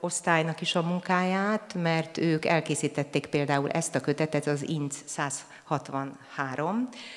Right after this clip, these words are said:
Ez a Legenda Aurea,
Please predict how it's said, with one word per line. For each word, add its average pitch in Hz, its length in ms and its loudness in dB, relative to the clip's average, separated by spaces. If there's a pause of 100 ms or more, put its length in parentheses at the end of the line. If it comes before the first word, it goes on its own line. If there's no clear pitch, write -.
(640)
Ez 156 240 -4 (140)
a 147 180 4 (100)
Legenda 156 420 4
Aurea, 147 680 4